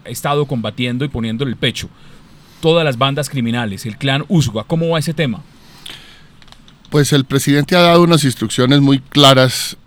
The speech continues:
Speaker 2: y sobre todo persistentes para poder enfrentar de una nueva manera estas, eh, organizaciones criminales mafiosas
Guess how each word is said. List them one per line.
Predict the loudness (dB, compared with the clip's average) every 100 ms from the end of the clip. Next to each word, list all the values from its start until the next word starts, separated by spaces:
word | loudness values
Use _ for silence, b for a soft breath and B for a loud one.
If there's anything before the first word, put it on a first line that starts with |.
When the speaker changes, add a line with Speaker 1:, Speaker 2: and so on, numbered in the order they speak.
| -14
Speaker 2:
y | -8 -6 -6
sobre | -8 -8 -8
todo | -6 -6 -6
persistentes | -8 -8 -10 -10 -4 -4 -4 -10 -16 -16 -20 -20 _ b b b -20 -20
para | -8 -4 -2 -4 -4 -6 -8 _ _ _
poder | -10 -8 -6 -6
enfrentar | -6 -6 -8 -8 -4 -2 -2
de | -4 -6
una | -4 -4
nueva | -2 0 2 2
manera | 0 -2 -2 -4 -8 -18 -20 B B B B B B -10
estas, | -8 -8 -6 -6 -4 -8 -8
eh, |
organizaciones | -8 -8 -8 -8 -8 -8 -8 -8 -8
criminales | -8 -6 -4 -4 -4 -6
mafiosas | -8 -8 -6 -6 -8 -12 -16 -20